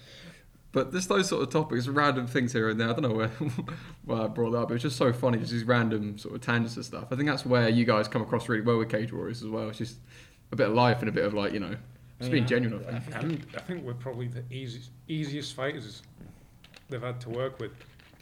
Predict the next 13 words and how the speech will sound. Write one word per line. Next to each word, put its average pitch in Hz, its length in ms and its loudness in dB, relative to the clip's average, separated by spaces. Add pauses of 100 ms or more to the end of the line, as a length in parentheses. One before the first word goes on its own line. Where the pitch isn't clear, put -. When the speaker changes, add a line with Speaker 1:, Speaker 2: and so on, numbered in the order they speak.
(240)
Speaker 2:
You 135 120 -8
know, 127 240 -6 (1200)
whenever 190 380 2
Ian 170 240 4
Dean's 143 300 -2
given 123 200 -4
us 113 60 -4
a 107 60 -8
fight, 131 200 -4
we're 101 80 -8
just 107 160 -12
like, 98 140 -8 (440)
"Yep, 120 180 -6